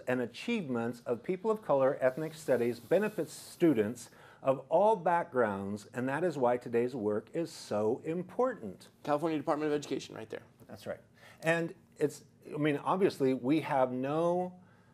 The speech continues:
Speaker 1: qualms with every group of people being elevated, right? All people, but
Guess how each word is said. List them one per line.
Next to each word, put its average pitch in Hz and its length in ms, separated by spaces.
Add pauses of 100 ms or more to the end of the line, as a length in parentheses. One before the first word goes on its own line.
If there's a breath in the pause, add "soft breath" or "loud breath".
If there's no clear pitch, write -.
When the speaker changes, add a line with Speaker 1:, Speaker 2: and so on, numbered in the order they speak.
(260 soft breath)
Speaker 1:
qualms 151 440
with 120 240 (420)
every 165 440
group 127 300
of 113 120
people 113 300
being 107 560 (600)
elevated, 107 540 (280)
right? 123 240
All 127 140
people, 120 440 (760 soft breath)
but 135 280